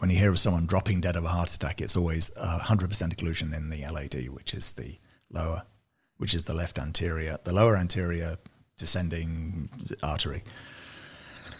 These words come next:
And I had no idea I was at risk, and clearly I was. And, um, it was a huge shock and a change to my life.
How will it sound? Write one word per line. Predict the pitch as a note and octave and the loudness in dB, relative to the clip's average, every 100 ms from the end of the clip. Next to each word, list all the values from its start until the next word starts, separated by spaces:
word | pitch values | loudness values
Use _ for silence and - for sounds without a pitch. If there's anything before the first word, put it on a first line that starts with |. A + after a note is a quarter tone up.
| - | -2
And | - A2+ G2+ - | 6 8 8 8
I | A#2+ | 8
had | G#2 | 10
no | G2 A2+ A2 | 10 10 10
idea | F#2+ F#2+ F2+ E2+ - | 8 8 6 6 2
I | F#2 | 0
was | F2 D#2 | 2 2
at | - | 0
risk, | B1+ F#2+ - - - - - | 0 4 4 2 -8 -8 -2
and | F2 E2 D#2 D2+ - - | 0 2 0 -2 -6 -4
clearly | - F2 E2 E2 - | -2 0 0 -4 -6
I | E2+ | -6
was. | D#2 D#2 F2 - - - - - - - | -4 0 2 2 0 -14 -20 -20 -12 -6
And, | D#2 D2+ D2+ D2 - | -4 -2 -2 -4 -4
um, | D2 C#2 C#2+ - | -4 -4 -6 -6
it | F#2 - | -6 -2
was | E2 | -2
a | |
huge | D#2 - - A2 F2 D2+ - - - | -2 -8 -2 2 2 0 -4 -6 -6
shock | - - - - | 0 2 2 0
and | D#2 | -4
a | C#2+ | -2
change | - F2 D2+ C#2+ - - | -2 0 -2 -2 -2 -2
to | G2+ | -2
my | D2 | -4
life. | D2+ D2 C2+ - | -4 -4 -6 -10